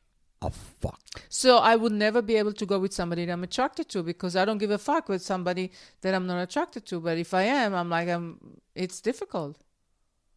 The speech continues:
Speaker 1: Why can't you be attracted and feel something for somebody but not give a fuck?
Speaker 2: It's very difficult. 'Cause we
Speaker 1: Why?
Speaker 2: every, okay, because when we meet somebody that we like, i-, whether even, even in, in work situation, if you see somebody is like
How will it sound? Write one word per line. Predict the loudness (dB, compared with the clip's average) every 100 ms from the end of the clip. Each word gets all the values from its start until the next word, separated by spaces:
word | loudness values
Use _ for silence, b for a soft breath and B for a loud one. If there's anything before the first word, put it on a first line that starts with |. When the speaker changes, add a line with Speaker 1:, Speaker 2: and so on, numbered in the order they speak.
| _ b b b -6
Speaker 1:
Why | -2 0 0
can't | 0 0 0
you | -4
be | -4 -4
attracted | -4 -4 -4 -4 -6 -6 -6
and | -10 -12
feel | -6 -4 -4
something | -4 -6 -6 -8
for | -8
somebody | -8 -6 -6 -8 -12 b b b -10
but | -10
not | -6 -6 -6 -8 -10
give | -8 -6
a | -8
fuck? | -10 -10 -10 -10 -16 -20 _ _ _
Speaker 2:
It's | -16 -12
very | -10 -8 -10
difficult. | -14 _ -18 -18 -20 _ _
'Cause | -4 0
we | 0
Speaker 1:
Why? | 0 -2 0
Speaker 2:
every, | 2 2 0 0
okay, | 0 2
because | -2 -2 -2 0
when | -2 0
we | 0
meet | 0 -2 -2
somebody | -2 2 2 2 0
that | 0 -2 -2
we | 0
like, | 2 4 2 0 -4 -10
i-, | -10
whether | -8 0 2 2
even, | -2 -4 -4 -6 -8 B B B
even | -6 -6 -4
in, | -6
in | -4 -4 0
work | 0 0
situation, | -4 -10 -8 -6 -6 -6 -8 -10
if | -10
you | -8
see | -8 -6
somebody | -6 -4 -4 -4
is | -6
like | -6 -6